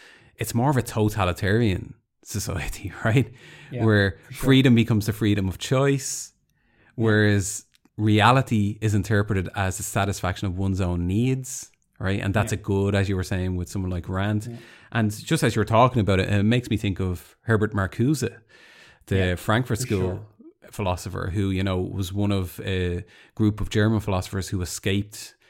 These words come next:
Speaker 1: Europe during the Nazi regime. They were all Jewish in origin, so they were in imminent danger on two counts as intellectuals and as Jewish people.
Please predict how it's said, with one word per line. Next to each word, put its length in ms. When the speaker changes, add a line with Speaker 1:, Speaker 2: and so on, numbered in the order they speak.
Speaker 1:
Europe 500
during 720
the 80
Nazi 340
regime. 600
They 100
were 160
all 120
Jewish 600
in 100
origin, 480
so 240
they 160
were 220
in 180
imminent 360
danger 540
on 160
two 280
counts 380
as 220
intellectuals 840
and 420
as 420
Jewish 380
people. 420